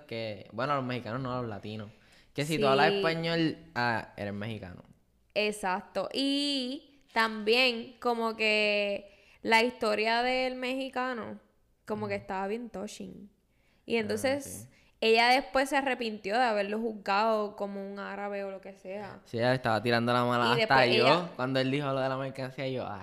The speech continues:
Speaker 1: este vino a Puerto Rico a
Speaker 2: ¿Viste?
Speaker 1: traficar". <laughs>
Speaker 2: ¿Ves? Como que esa es la idea de la película, que tú lo juzgues pa' después que cuando te cuentes la historia, sea como que, "Diablo, mala mía", como que, ¿me entiendes?
Speaker 1: Sí.
Speaker 2: So,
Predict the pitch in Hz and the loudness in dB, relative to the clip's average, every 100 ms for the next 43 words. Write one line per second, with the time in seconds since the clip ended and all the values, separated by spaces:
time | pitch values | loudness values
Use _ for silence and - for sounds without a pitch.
0 | 101 - 113 _ _ _ _ _ 113 110 | -14 -18 -20 _ _ _ _ _ -8 -6
1 | 110 107 110 104 208 - - 190 117 196 | -6 -8 -6 -2 0 0 2 0 0 -6
2 | - 135 131 220 190 202 247 320 - - | -6 -6 -6 -12 0 2 2 -2 -10 -18
3 | _ - 269 277 269 269 262 269 277 269 | _ -2 2 4 4 4 4 4 6 6
4 | 269 269 254 262 277 254 220 208 214 240 | 4 2 -2 -2 -2 -2 -6 -4 -4 -4
5 | 247 247 262 233 220 214 208 - 202 202 | -6 -4 -6 -4 -2 -2 -4 -4 -4 -4
6 | 202 233 226 226 226 226 214 202 202 208 | -4 -6 -6 -8 -12 -12 -12 -12 -12 -12
7 | 220 220 220 233 240 220 202 202 196 190 | -12 -12 -10 -8 -8 -8 -10 -10 -14 -14
8 | 202 196 185 180 185 196 196 180 - - | -14 -14 -14 -12 -12 -10 -10 -12 -16 -20
9 | _ _ _ _ _ - 214 202 202 208 | _ _ _ _ _ -20 -16 -16 -16 -18
10 | 214 214 208 202 196 196 196 196 233 233 | -20 -18 -16 -16 -12 -12 -12 -10 -12 -10
11 | 202 - - - - 101 - _ - - | -14 -16 -20 -18 -16 -16 -18 _ -20 -20
12 | - - 269 254 247 247 247 240 | -10 0 2 4 2 2 0 -4